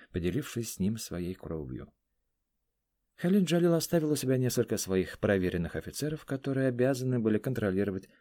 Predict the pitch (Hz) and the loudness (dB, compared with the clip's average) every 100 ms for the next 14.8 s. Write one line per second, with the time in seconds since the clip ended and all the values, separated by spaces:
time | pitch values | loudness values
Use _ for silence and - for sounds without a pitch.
0 | _ - 160 160 - 107 - 90 87 98 | _ -2 0 -2 -2 -2 0 0 0 0
1 | - - - 73 76 82 - - 57 - | -2 -6 -8 -8 -8 -8 -10 -10 -10 -10
2 | _ _ _ _ _ - 92 87 95 95 | _ _ _ _ _ -6 -4 0 0 0
3 | - 95 95 92 104 95 85 92 107 143 | -2 0 0 0 0 0 0 0 0 -2
4 | 147 135 123 123 - - - 107 92 92 | -2 -2 -2 -2 -6 -12 -2 2 2 2
5 | 95 90 87 85 82 - 76 73 65 - | 0 0 -4 -8 -8 -8 -8 -8 -8 -10
6 | - _ _ _ 175 180 165 - 160 147 | -14 _ _ _ -2 0 0 0 0 0
7 | 139 135 127 - 117 113 104 110 104 107 | 0 -2 -4 -2 0 0 0 2 2 2
8 | 104 107 101 98 104 - 107 104 - - | 4 4 4 2 0 0 0 -2 -6 -10
9 | - 104 101 95 92 92 92 95 95 98 | -2 2 2 2 2 0 0 -2 -4 -6
10 | 98 95 - - - - _ _ _ _ | -4 -6 -8 -12 -16 -18 _ _ _ _
11 | _ - 123 156 185 - 85 80 80 - | _ -4 -2 0 -2 -2 -2 0 -4 -6
12 | 71 87 113 131 135 127 110 110 104 127 | -8 -4 -4 -2 -4 -4 -2 -2 -2 -4
13 | 160 107 117 113 - 101 104 90 101 - | -4 -4 -4 -6 -8 -6 -4 -6 -8 -6
14 | 95 85 87 85 78 71 82 | -6 -4 -4 -4 -6 -6 -8